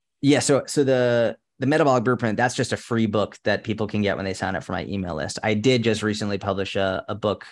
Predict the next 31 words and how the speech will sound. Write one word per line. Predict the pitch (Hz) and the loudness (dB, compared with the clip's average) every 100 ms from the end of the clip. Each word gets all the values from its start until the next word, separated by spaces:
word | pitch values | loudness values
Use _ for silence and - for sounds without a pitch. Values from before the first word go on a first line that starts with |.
| _ - | _ -2
through | 113 | 0
HarperCollins | 98 104 98 - 104 98 95 92 | 2 0 -2 0 0 0 -2 -4
called | 98 90 - | -4 -4 -4
Eat | 120 104 | -4 -2
It, | 92 - - _ - - - | -2 -6 -18 _ -20 -12 -2
um, | 104 98 95 95 107 _ _ _ | 0 2 0 -4 -8 _ _ _
which | 113 110 101 - - _ _ _ _ - | -2 -2 -2 -8 -12 _ _ _ _ -6
was | 117 110 98 - 98 - _ | 0 2 0 -6 -12 -14 _
fortunately | - 127 113 110 104 | 0 0 2 -2 2
really | 113 104 | 2 4
blessed. | 104 101 101 | 4 2 2
It | 104 | -2
was | |
a | 95 | 0
bestseller, | 101 98 107 101 101 98 101 | 0 0 0 2 0 -2 -4
did | 107 | -2
really, | 101 104 101 | 0 2 2
really | 104 98 | 2 2
well. | 101 98 95 - - - | 2 2 0 -6 -20 -4
Um, | 107 101 101 - | 0 2 0 -4
that | 107 123 131 - | 0 0 0 0
is, | 120 110 98 - - - _ _ _ _ _ _ _ _ | 0 0 -4 -10 -12 -18 _ _ _ _ _ _ _ _
for | - 120 | 0 2
me, | 117 120 107 101 - _ _ _ 120 110 | 4 4 2 -2 -8 _ _ _ -8 -2
distills | 113 - 113 104 101 - | -2 2 2 2 -2 -2
everything | 120 110 107 107 104 104 | 0 2 2 2 0 2
that | 98 | 0
you | 98 98 | -2 -4
need | 95 95 | -2 -4
to | - | -4
know | 95 95 92 110 | -2 -2 -2 -8